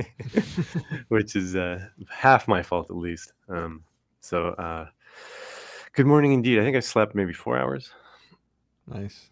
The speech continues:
Speaker 1: Yeah, nice indeed.
Speaker 2: But I mean,
Speaker 1: Nice.
Speaker 2: I mean, I don't typically get much more than that. I'll, I'll typically get five-ish, six-ish. Uh,
Speaker 1: I find that's right where the border is, though. Like, if I get, I don't usually get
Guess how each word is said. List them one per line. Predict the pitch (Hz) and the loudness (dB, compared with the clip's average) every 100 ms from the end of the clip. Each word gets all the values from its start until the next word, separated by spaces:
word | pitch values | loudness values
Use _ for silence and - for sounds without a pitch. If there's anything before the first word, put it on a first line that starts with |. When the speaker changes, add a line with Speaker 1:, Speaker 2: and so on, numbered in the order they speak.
| _ _ _ - | _ _ _ -4
Speaker 1:
Yeah, | 131 113 110 110 - - | 0 2 0 -4 -10 -8
nice | 107 104 - | -6 -6 -8
indeed. | 104 95 95 92 - - - | -12 -10 -12 -14 -18 -8 -2
Speaker 2:
But | |
I | 143 | 2
mean, | 165 165 | 2 0
Speaker 1:
Nice. | - | -2
Speaker 2:
I | 147 | -4
mean, | 156 | -2
I | 151 | -4
don't | 151 156 - _ | -4 -8 -12 _
typically | - 117 120 - 95 | -10 -8 -8 -8 -8
get | 95 | -8
much | 110 95 | -10 -14
more | 104 95 | -12 -10
than | 92 | -10
that. | 90 92 | -10 -12
I'll, | 92 - | -14 -18
I'll | 104 | -18
typically | 104 107 98 | -16 -16 -16
get | 90 90 | -16 -16
five-ish, | - 87 90 95 - - - | -12 -12 -10 -12 -12 -18 -18
six-ish. | - - - 98 - - _ _ _ | -18 -16 -16 -16 -18 -20 _ _ _
Uh, | 90 87 87 - 107 - _ _ _ _ _ _ _ _ - | -16 -14 -14 -14 -14 -18 _ _ _ _ _ _ _ _ -16
Speaker 1:
I | - | 0
find | 214 214 | 2 4
that's | 196 | 4
right | 185 147 | 4 4
where | 123 | 2
the | 98 | 0
border | 82 95 92 85 | 0 2 2 0
is, | 82 - | -4 -8
though. | 85 82 | -8 -6
Like, | 87 101 | -8 -4
if | 135 | 0
I | 143 | 2
get, | 139 110 - _ _ _ _ _ _ - | 2 0 -6 _ _ _ _ _ _ 2
I | 143 | 4
don't | 156 - | 4 0
usually | 117 101 101 | -4 -2 -2
get | 90 90 | -4 -6